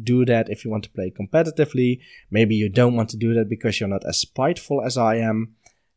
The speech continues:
Uh, but anyway, yeah, that's, uh, that's m-, basically it for this article. Uh, you can, it says, uh, you can still p-,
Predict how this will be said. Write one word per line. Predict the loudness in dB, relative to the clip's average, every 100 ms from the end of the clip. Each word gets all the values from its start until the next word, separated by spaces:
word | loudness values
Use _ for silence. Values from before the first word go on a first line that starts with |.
| -4
Uh, | -2 0
but | 0 2
anyway, | 2 4 6 4 0 0
yeah, | 4 4
that's, | 4 2 0 2 2 2 2
uh, | 2 2 0 -2 -2 -4 -4 -6
that's | -6 -4
m-, | -6 -6 -8 -8 0
basically | 0 0 -4 -6 -6 -8 _ _ _ _ -2
it | 0 0 -6 -4
for | -2 0
this | 0 0 -2 -6 -10 -8
article. | -4 -4 -6 -8 -4 -2 -2 -2 -2
Uh, | -2 -4 -6 -10 _ _ _ _ _ _ _ _ _
you | 0
can, | 2 2 2 -2 -6 -10 -16 _ -20 -16
it | -12 -2
says, | 2 2 2 0
uh, | 0
you | 0 -2
can | -2
still | -2 -2 -4
p-, | -4 -18